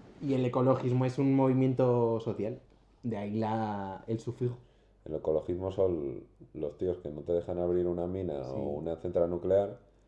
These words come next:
Speaker 1: O sea, no todas las acciones ecologistas pueden estar sustentadas por los mismos argumentos de ecología.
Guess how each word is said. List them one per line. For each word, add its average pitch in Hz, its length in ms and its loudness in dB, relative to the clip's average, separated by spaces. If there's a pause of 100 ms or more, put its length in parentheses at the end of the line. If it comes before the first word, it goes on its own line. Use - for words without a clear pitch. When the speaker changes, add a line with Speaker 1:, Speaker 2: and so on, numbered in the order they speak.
(420)
Speaker 1:
O 131 60 -8
sea, 135 320 0 (300)
no 151 240 4
todas 160 300 4
las 156 380 2
acciones 143 800 -2 (680)
ecologistas 127 1000 -2 (960)
pueden 117 280 2
estar 120 280 -2
sustentadas 117 720 -2
por 101 340 -2
los 101 220 -4
mismos 104 360 -6
argumentos 101 720 -6 (480)
de 95 400 -4
ecología. 95 480 -10